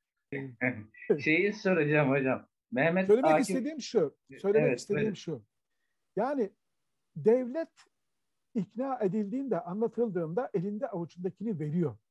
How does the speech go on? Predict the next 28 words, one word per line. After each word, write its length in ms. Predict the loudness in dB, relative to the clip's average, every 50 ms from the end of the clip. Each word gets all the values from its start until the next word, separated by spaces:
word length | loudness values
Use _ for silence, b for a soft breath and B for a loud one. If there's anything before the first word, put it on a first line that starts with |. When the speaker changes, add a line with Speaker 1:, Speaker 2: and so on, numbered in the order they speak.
| _ _ _ _ _ _ _ _ _ _ _ _ _ _
Speaker 1:
Ama 260 | 0 2 4 4 2
biz 220 | 2 0 -4 -8 -8
Türk 340 | -8 -6 -6 -6 -4 _ 2
okumuşları, 800 | 2 2 0 -2 -4 -4 -6 -6 -6 -4 -4 -2 0 -2 -2 -4 _ _ _ _ _ _ _ _ _ _ _ _
bu 80 | -2 0
nedenle 340 | 0 0 0 -2 -2 -2
aydın 480 | -4 -2 -2 -2 0 0 0 0 0 -2
diyemiyorum. 480 | -2 -2 0 0 0 -2 -2 -6 -8 -6
Aydın 260 | -4 -4 -4 -2 -4 -6
olsak 360 | -6 -6 -8 -10 -14 -12 _
bunu 120 | -8 -4
yapmamamız 600 | -4 -2 -4 -4 _ -10 -12 -12 -12 -14 -14 -16 -16
lazım. 360 | -16 -16 -12 -12 -12 -12 -12 _ _ _ _ _ _ _
Türk 220 | -4 -4 0 0
okumuşları, 680 | 0 0 0 -2 -4 -6 -8 -8 -6 -4 -2 -2 -2 -2 -6 _ _ _ _ _ _ _ _ _ _ _ _ _ _ _
Türk 300 | -4 -4 -4 -4 _ 2
okumamışları 760 | 2 2 2 -2 -4 -2 -2 -4 -4 0 2 2 2 2 0
gibi 380 | -2 -6 -6 -8 -8 -8 -8
bu 100 | -8 -8
paraları 460 | -4 0 0 2 2 2 0 -2 -4 -6
nasıl 260 | -8 -10 -6 -4 -4
hiç 220 | -2 -2 -2 -4
ederiz, 420 | -2 0 0 0 0 0 -4 -4 -4
nasıl 280 | -6 -6 -6 -8 -12
projeler 640 | -8 -4 -4 -2 -2 0 0 0 0 0 -2 -2 -2
yaparak 540 | 0 0 0 0 2 0 0 0 0 -2 -4
bu 100 | -6 -6
projelerle 800 | -2 -2 -2 0 2 2 2 4 2 2 2 2 0 -2 -2